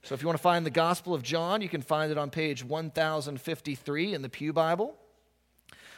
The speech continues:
John chapter one, we're gonna look at verses one through five today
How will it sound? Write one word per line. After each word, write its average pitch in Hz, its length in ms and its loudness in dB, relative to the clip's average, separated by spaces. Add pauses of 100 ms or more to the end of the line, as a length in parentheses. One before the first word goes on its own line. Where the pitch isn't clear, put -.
(140)
John 180 340 4
chapter 175 400 4
one, 170 380 2
we're 165 80 -2
gonna 202 100 2
look 190 160 4
at - 80 0
verses 165 420 -2
one 170 360 0
through 175 240 -4
five 151 560 0
today 113 640 -6